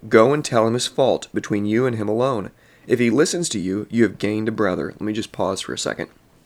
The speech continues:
The example that played out over the last couple years in our life, in our church, and me, my life personally, was a dear friend of mine that I actually got to pray with to receive Christ about five years ago in my church office. And I got to baptize this gentleman and then disciple him. And he was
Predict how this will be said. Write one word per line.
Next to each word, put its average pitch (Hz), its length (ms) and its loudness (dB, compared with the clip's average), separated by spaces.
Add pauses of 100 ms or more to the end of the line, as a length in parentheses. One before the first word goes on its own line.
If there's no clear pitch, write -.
(180)
The 117 120 4
example 127 340 0
that 113 100 0
played 113 220 -2
out 101 180 0
over 98 120 -2
the 95 60 0
last 98 300 -2
couple 104 220 -6
years 95 360 -4
in - 140 -6
our 101 200 0
life, 92 340 -2
in 92 100 -8
our 101 140 -4
church, 101 360 -2
and 95 140 -6
me, 101 280 -4 (440)
my 101 180 0
life 95 320 -2
personally, 90 540 -4 (480)
was 117 180 2
a 107 60 -2
dear 117 200 4
friend 113 260 0
of 95 60 0
mine 90 240 -2
that 95 100 0
I 101 100 2
actually 107 240 -4
got 98 160 -2
to - 60 -8
pray 107 300 -2
with 90 320 -2
to 90 80 -14
receive 95 360 -4
Christ 92 440 -4
about 104 220 2
five 104 220 0
years 101 180 0
ago 92 200 -4
in 90 80 -6
my 95 100 -6
church - 260 -8
office. 98 380 -8 (320)
And 113 240 4
I 101 60 -2
got 107 140 2
to 104 60 -4
baptize 104 540 2
this 107 140 -6
gentleman 104 400 0
and 92 100 -4
then 92 140 -2
disciple 92 440 -4
him. 78 240 -6
And 104 200 -8
he 110 200 -2
was 98 420 0